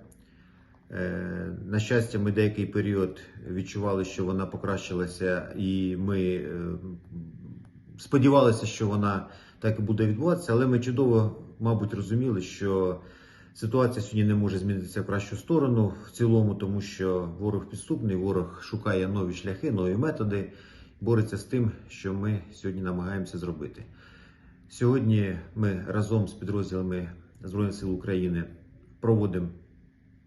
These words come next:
активну роботу щодо встановлення комплексу систем захисту,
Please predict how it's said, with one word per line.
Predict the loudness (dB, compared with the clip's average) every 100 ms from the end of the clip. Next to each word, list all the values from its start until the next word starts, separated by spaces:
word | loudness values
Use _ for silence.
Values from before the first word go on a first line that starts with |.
| -20 -16 -8
активну | -2 4 6 8
роботу | 8 6 4
щодо | 0 0 2 2 0 -6
встановлення | -6 -2 0 0 -2 -4 -6 -10 -20 -20 -20 -20 -20 -20 -20 _ -20 _
комплексу | 0 0 0 -6 -12
систем | -10 -6 -4 -2
захисту, | 0 -2 -4 -10 -10